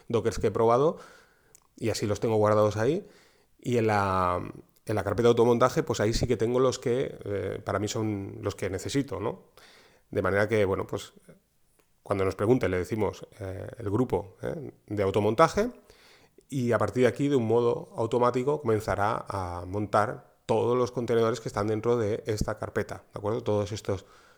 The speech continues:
eh, como os decía, eh, dot file, dockers, que están dentro de esta carpeta, todos esos archivos en texto plano donde aparecen las líneas de terminal que ejecutaríamos nosotros de un modo manual para montar esos contenedores, pues bien, uno a uno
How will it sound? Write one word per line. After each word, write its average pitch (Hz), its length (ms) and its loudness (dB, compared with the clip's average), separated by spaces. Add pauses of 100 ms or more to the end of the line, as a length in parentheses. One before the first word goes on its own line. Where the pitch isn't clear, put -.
(140)
eh, 95 200 -4 (160)
como - 120 -8
os 98 80 -6
decía, 98 420 -2 (320)
eh, 95 260 -6
dot 113 220 -2
file, 110 320 0
dockers, 110 540 0 (320)
que - 80 -6
están 110 240 -4
dentro 120 160 0
de 107 60 2
esta 107 140 -4
carpeta, 95 480 -4
todos 98 180 -6
esos 101 220 -6
archivos 95 460 0
en 90 80 -4
texto 101 260 -6
plano 113 220 2
donde 92 140 -2
aparecen 92 320 -4
las 90 100 -6
líneas 110 320 -4
de 107 80 -6
terminal 101 460 -2 (220)
que - 80 -6
ejecutaríamos 107 600 0
nosotros 92 360 -4
de 98 60 -2
un 98 60 -4
modo 104 200 2
manual 107 420 2 (540)
para 87 340 0
montar 95 480 -4
esos 95 140 -8
contenedores, 139 460 2
pues 90 140 -10
bien, 98 300 -2
uno 131 220 2
a 117 40 4
uno 127 380 0